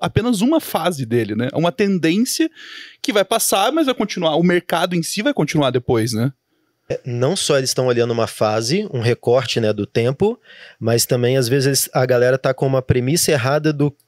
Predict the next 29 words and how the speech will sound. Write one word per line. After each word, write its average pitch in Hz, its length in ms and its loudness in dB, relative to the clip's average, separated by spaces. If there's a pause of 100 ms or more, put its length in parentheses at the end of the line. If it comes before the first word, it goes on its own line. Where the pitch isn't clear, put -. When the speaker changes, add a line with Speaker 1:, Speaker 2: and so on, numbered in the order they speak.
Speaker 2:
que, 190 180 0
que 185 260 0
é 139 320 2 (280)
um 135 500 0
projeto 139 380 2
de 135 80 2
educação 143 360 -2
online. 113 380 0 (640)
Porque 143 360 0
quando 202 280 -2
você 175 240 0
é 151 40 2
um 143 120 2
expert 120 640 -2
e 123 140 -2
vai 113 600 2 (380)
desenvolver 117 540 2
um 156 80 0
negócio 120 340 2
digital, 127 420 0
você 117 140 -2
tá 117 140 0
desenvolvendo 120 400 0
um 123 60 -2
negócio 123 580 0
de 127 260 -2
educação. 151 560 0 (480)
Speaker 1:
Uhum. - 80 -2
Speaker 2:
Você 123 320 2